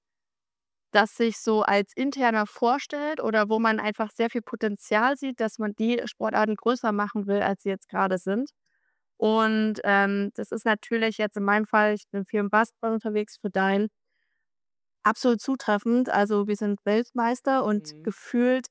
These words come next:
Speaker 1: ist das viel zu schnell abgeebbt und wir machen
Speaker 2: Mhm.
Speaker 1: da viel zu wenig draus. Und da sehe ich unfassbare Potenzial, was noch lange, lange nicht ausgeschöpft ist. Und was es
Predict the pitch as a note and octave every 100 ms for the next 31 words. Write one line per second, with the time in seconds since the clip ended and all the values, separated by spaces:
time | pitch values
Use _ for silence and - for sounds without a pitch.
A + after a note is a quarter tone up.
0 | - A3+ - A3 - - C4+ C4 - A3
1 | - - - - A#3 - A3 G3+ G3+ G#3+
2 | C#3 C#3+ G#3 - C4 - A3 G#3 A#3 A#3+
3 | - G#3+ G#3+ A#3+ C4 - _ _ _ _
4 | _ _ _ _ _ _ _ A3+ A3 A3+
5 | A3 A#3 A#3+ - C4 C4+ B3 - A#3 A#3
6 | - A3 A3 G#3 - G#3 A3 B3 A#3 A3
7 | G#3 G#3+ G#3 G#3+ A#3+ B3 A3+ A3 G#3+ -
8 | G#3+ - G3+ G3+ - A3+ A3 C4+ - -
9 | _ - _ A3+ A3 A#3+ - B3+ -